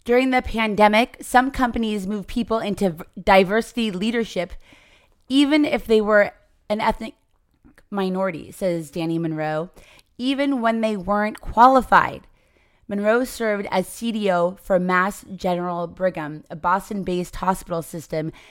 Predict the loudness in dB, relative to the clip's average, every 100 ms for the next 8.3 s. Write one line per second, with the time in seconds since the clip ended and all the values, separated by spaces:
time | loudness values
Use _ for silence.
0 | -10 -4 0 0 -2 0 2 2 -4 -6
1 | -10 -6 -4 -4 -6 -8 -8 -8 -8 -8
2 | -8 -10 -20 _ _ _ _ -10 -6 0
3 | 0 0 -4 -2 -4 -6 -4 -2 -2 -2
4 | -6 -6 -6 -6 -10 _ -10 -10 -8 -6
5 | -6 -8 -10 -10 -8 -6 -6 -6 -2 0
6 | 0 -4 -6 -10 -10 -8 -6 -6 -6 -6
7 | -6 -6 -10 -16 -12 -10 -6 -6 -6 -14
8 | _ -20